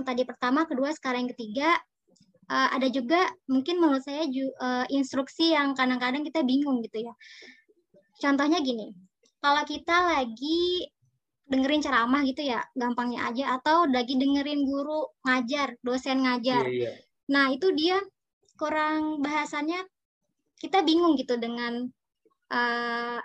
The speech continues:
Speaker 1: apa yang dosen bicarain. Misalnya, eh, ngomongnya terbata-bata, atau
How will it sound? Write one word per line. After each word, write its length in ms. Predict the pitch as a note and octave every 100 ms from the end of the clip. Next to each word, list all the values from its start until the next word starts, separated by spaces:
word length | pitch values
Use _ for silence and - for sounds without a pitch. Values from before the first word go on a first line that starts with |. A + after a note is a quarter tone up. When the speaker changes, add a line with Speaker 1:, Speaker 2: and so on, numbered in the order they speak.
| - _
Speaker 1:
apa 240 | - B3+ C4+
yang 320 | B3+ C4+ C#4
dosen 400 | A#3+ - C4+ C4
bicarain. 520 | A#3 A#3+ A#3 B3 B3+ A#3
Misalnya, 560 | A#3 A#3 A3+ B3 C#4+ - - - _
eh, 440 | - B3 A#3+ A#3+ A#3+
ngomongnya 400 | A#3+ A#3+ B3 A#3+
terbata-bata, 880 | A#3+ A#3+ A#3 A#3+ C#4+ D4+ C4+ C4+ A3+
atau 480 | A#3 C4+ D4+ D#4